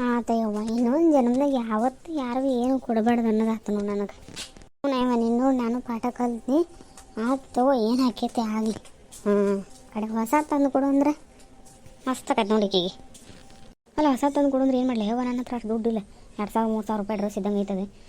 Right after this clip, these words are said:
ಇದೇನೋ ಸುಮ್ಮಿಲ್ಲಾರ್ದ ಇರ್ಬಿ ಬಿಟ್ಕೊಂಡಂಗೆ ಆತಲ್ಲ ನಂಗೆ ಕೆಲಸ. ನಮ್ಮ ಅತ್ತೆರ ಹೊಯ್ಕೊಂತಾಳೆ. ಆಕಿ ಕಣ ತಪ್ಪಿಸಿಂತ ವ್ಯವಹಾರ ಮಾಡಿದ್ನಿ. ಅವ ನಡಿ, ನಡಿ, ನಿಮ್ ಮನಿಗ್ ಹೋಗ್ಬೇಡ, ನಡಿ ಅಕ್ಕ, ನಮ್ ಮನಿಗ್ ಹೋಗು. ಒಂದ್ ಸ್ವಲ್ಪ ಹೊತ್ತು ಕೂತ್ಕೊಂಡು ನೀರು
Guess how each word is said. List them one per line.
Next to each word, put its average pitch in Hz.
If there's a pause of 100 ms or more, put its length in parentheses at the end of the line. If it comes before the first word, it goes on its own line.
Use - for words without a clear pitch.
(200)
ಇದೇನೋ 226
ಸುಮ್ಮಿಲ್ಲಾರ್ದ 220
ಇರ್ಬಿ 214
ಬಿಟ್ಕೊಂಡಂಗೆ 208
ಆತಲ್ಲ 196
ನಂಗೆ 190
ಕೆಲಸ. 190 (720)
ನಮ್ಮ 226
ಅತ್ತೆರ 208
ಹೊಯ್ಕೊಂತಾಳೆ. 208 (720)
ಆಕಿ 269
ಕಣ 269
ತಪ್ಪಿಸಿಂತ 240
ವ್ಯವಹಾರ 220
ಮಾಡಿದ್ನಿ. 220 (840)
ಅವ 311
ನಡಿ, 294
ನಡಿ, 277 (200)
ನಿಮ್ 277
ಮನಿಗ್ 269
ಹೋಗ್ಬೇಡ, 262
ನಡಿ 247
ಅಕ್ಕ, 240 (240)
ನಮ್ 240
ಮನಿಗ್ 240
ಹೋಗು. 226
ಒಂದ್ 226
ಸ್ವಲ್ಪ 208
ಹೊತ್ತು 208
ಕೂತ್ಕೊಂಡು 233 (760)
ನೀರು 254